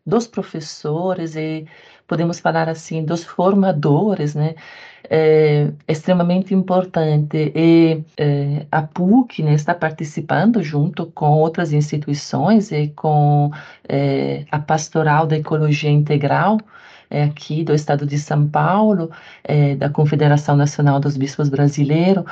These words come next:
é, no projeto de formação, cujo título, agora estava lembrando quando o padre Boareto comentava, é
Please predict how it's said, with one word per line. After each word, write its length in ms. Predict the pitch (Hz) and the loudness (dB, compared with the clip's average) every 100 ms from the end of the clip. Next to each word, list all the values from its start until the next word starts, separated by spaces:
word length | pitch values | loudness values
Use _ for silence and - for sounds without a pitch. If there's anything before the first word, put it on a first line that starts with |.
| - - - | -14 -18 -16
é, 260 | - 160 151 | -2 0 4
no 300 | 165 208 202 - _ _ _ _ _ | 4 2 0 -8 _ _ _ _ _
projeto 580 | 202 202 - 185 196 226 - - | 2 2 4 2 2 -4 -6 -4
de 80 | |
formação, 1000 | 190 - 190 196 220 - - 160 151 208 - _ _ | -4 0 0 0 -2 -4 -8 -4 -4 -4 -8 _ _
cujo 240 | 214 214 | 2 2
título, 540 | 214 - 196 247 208 | -2 -2 -2 0 -2
agora 300 | 175 160 165 | -2 0 -2
estava 260 | 165 170 165 | -4 -2 -2
lembrando 400 | 165 160 160 165 | -2 -2 -2 -4
quando 240 | 165 160 | -8 -8
o 220 | 160 151 156 | -8 -10 -6
padre 280 | 156 151 | -4 -4
Boareto 460 | 156 151 147 147 147 | -2 0 0 0 -4
comentava, 800 | 151 147 147 147 160 165 196 180 | -6 -2 0 -2 -2 -2 -2 -2
é 280 | 156 165 | -2 -4